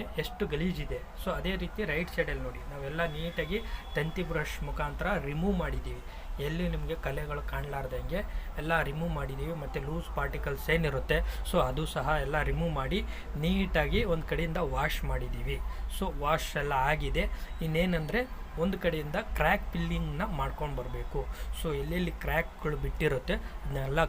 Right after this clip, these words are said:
ಕ್ರ್ಯಾಕ್ ಫಿಲ್ಲಿಂಗ್ ಮಾಡ್ಕೊಂಡ್ಬಂದು ಒಂದು ಕೋಟು ಪ್ರೈಮರ್ ಅಥವಾ ಡ್ಯಾಮ್ ಪ್ರೂಫ್ ಕಂಪ್ಲೀಟಾಗಿ ಅಪ್ಲೈ ಮಾಡಿ, so ಅದ್ರ ಮೇಲೆ ಎರಡು ಕೋಟು ಪೇಂಟ್‌ನ ಹೊಡೆದ್ಬಿಟ್ರೆ ಬಿಲ್ಡಿಂಗ್ ಹೊಸ ಬಿಲ್ಡಿಂಗ್ ಆದಂಗೆ ಆಗುತ್ತೆ ಫ್ರೆಂಡ್ಸ್.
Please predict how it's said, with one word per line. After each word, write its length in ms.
ಕ್ರ್ಯಾಕ್ 260
ಫಿಲ್ಲಿಂಗ್ 360
ಮಾಡ್ಕೊಂಡ್ಬಂದು 540
ಒಂದು 180
ಕೋಟು 300
ಪ್ರೈಮರ್ 460
ಅಥವಾ 200
ಡ್ಯಾಮ್ 300
ಪ್ರೂಫ್ 260
ಕಂಪ್ಲೀಟಾಗಿ 680
ಅಪ್ಲೈ 220
ಮಾಡಿ, 200
so 60
ಅದ್ರ 160
ಮೇಲೆ 180
ಎರಡು 180
ಕೋಟು 260
ಪೇಂಟ್‌ನ 380
ಹೊಡೆದ್ಬಿಟ್ರೆ 520
ಬಿಲ್ಡಿಂಗ್ 480
ಹೊಸ 360
ಬಿಲ್ಡಿಂಗ್ 400
ಆದಂಗೆ 280
ಆಗುತ್ತೆ 340
ಫ್ರೆಂಡ್ಸ್. 320